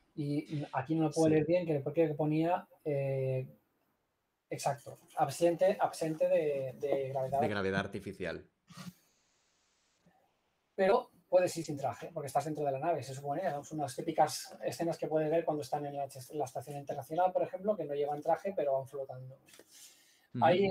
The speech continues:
Speaker 1: hay muchos muy, muy chulos. A mí me gusta particularmente mucho también el de,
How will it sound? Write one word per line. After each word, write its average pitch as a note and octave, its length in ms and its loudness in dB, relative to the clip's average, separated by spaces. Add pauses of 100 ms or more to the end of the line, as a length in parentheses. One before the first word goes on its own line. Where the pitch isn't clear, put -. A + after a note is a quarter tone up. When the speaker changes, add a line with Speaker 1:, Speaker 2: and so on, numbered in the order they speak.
Speaker 1:
hay F#3+ 120 6
muchos G#3 380 0
muy, F3+ 720 0
muy E3+ 240 0
chulos. C#3 580 -2
A D#3 120 -2
mí F3+ 140 2
me A#3+ 140 4
gusta F3 560 6
particularmente F3+ 720 2
mucho F#3+ 220 -4
también F#3+ 340 2
el G#3 140 -2
de, D#3+ 180 -2